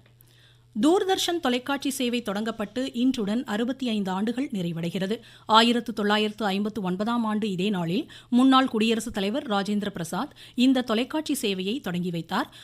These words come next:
அகில இந்திய வானொலியின் ஒரு பகுதியாக இயங்கி வந்த இந்த தொலைக்காட்சி சேவை ஆயிரத்து தொள்ளாயிரத்து எழுபத்தாறாம் ஆண்டில் ஏப்ரல் ஒன்றாம் தேதி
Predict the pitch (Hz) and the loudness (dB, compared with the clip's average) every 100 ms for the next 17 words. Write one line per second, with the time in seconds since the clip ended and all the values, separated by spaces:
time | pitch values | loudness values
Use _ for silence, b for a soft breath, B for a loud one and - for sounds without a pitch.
0 | B 240 269 349 349 311 302 240 214 233 | B 4 6 2 4 2 2 2 2 2
1 | 233 226 247 185 214 - 233 226 233 220 | 0 0 0 0 0 0 -2 0 0 -2
2 | 214 247 262 208 226 247 220 220 220 240 | -2 -4 -4 0 0 0 0 0 -2 -2
3 | 196 180 175 180 202 220 - 165 180 339 | -4 -4 -6 -4 -4 -4 -4 -4 -2 -4
4 | B B B 220 254 285 277 269 233 226 | B B B 6 6 4 0 -2 0 2
5 | 226 226 208 214 240 226 180 202 269 247 | 0 -2 0 0 -2 -2 -2 0 0 0
6 | 185 180 214 262 220 220 240 196 190 240 | 0 0 -2 -2 -2 -2 -4 -2 -2 0
7 | 247 208 160 220 | -2 -2 -2 -2